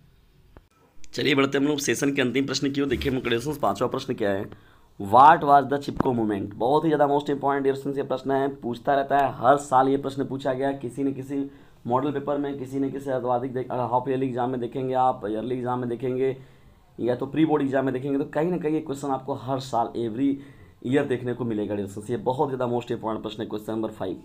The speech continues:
और ये आपका जो कॉम्पिटिटिव एग्जाम होता है वहाँ पर भी यहाँ से प्रश्न बनता है। "What was the चिपको मूवमेंट?" देखिए डिस्कशन बात करें हम लोग चिपको मूवमेंट के बारे में, तो आप लोग जानते होंगे इसके बारे में अच्छे से कि पेड़ों को बचाने के लिए पेड़ों से लोग चिपक जाते थे। जब पेड़ों की कटाई होती थी, वनों की कटाई, तो पेड़ों से लोग चिपक जाते थे।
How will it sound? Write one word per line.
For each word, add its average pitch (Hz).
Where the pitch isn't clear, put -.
और 117
ये 123
आपका 117
जो 123
कॉम्पिटिटिव 123
एग्जाम 123
होता 123
है 117
वहाँ 107
पर 107
भी 107
यहाँ 104
से 107
प्रश्न 101
बनता 95
है। -
"What 151
was 143
the 143
चिपको 131
मूवमेंट?" 104
देखिए 143
डिस्कशन 170
बात 131
करें 143
हम 160
लोग 165
चिपको 139
मूवमेंट 123
के 110
बारे 104
में, 139
तो 151
आप 135
लोग 156
जानते 117
होंगे 117
इसके 107
बारे 107
में 104
अच्छे 117
से 127
कि 127
पेड़ों 123
को 127
बचाने 113
के 117
लिए 139
पेड़ों 135
से 139
लोग 139
चिपक 120
जाते 98
थे। 104
जब 110
पेड़ों 117
की 143
कटाई 113
होती 117
थी, 120
वनों 110
की 107
कटाई, 104
तो 139
पेड़ों 127
से 135
लोग 156
चिपक 135
जाते 101
थे। 98